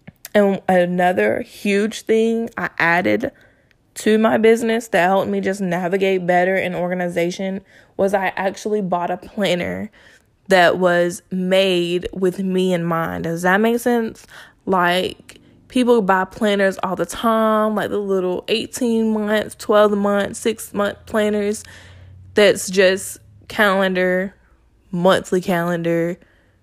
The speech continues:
contacts, that, the basic calendar. No, I went and bought a planner. It's thick. It's like the <laughs> size of a binder,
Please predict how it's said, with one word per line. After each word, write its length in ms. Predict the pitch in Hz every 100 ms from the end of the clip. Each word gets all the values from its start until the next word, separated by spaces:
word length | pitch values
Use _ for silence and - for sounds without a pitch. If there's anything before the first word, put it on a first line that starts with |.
| _ _ _
contacts, 1040 | - 196 185 202 175 170 - - - - - _ _ _ _
that, 360 | 214 - - 190
the 100 | 185
basic 480 | 175 185 208 -
calendar. 560 | - 165 - - - - _ _ _ -
No, 520 | 190 185 - 50 - -
I 80 | 196
went 180 | 233
and 140 | 247 214
bought 340 | 190 180 175 -
a 140 | 190
planner. 760 | 190 - 208 180 175 196 220 - _ _ _ -
It's 180 | 196 -
thick. 440 | - 208 180 -
It's 160 | 220 208
like 160 | 190
the 100 | 196
<laughs> 0 |
size 360 | 214 247 208 220
of 120 | 220
a 60 | 226
binder, 640 | 196 190 185 190 185 220